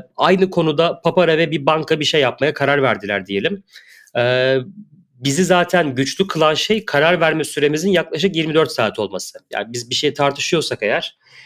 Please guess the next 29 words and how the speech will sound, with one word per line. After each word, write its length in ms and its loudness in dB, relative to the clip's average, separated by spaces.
işte 480 0
partnerlar, 600 0
bütün, 400 -6
e, 220 -2
C-level 480 2
yönetim 340 2
ekibimiz, 640 -6
e, 200 -4
bir 200 -2
Teams 300 0
call 180 4
yaparız. 560 -2
E, 40 -2
belki 340 0
bir 100 2
gün, 140 2
iki 220 -2
gün 220 0
bir 40 -2
şeyleri 340 0
tartışırız 520 -2
aramızda 400 0
ama 140 2
ya 80 2
o 100 0
karar 260 2
birkaç 300 0
günde 240 0
verilir. 420 2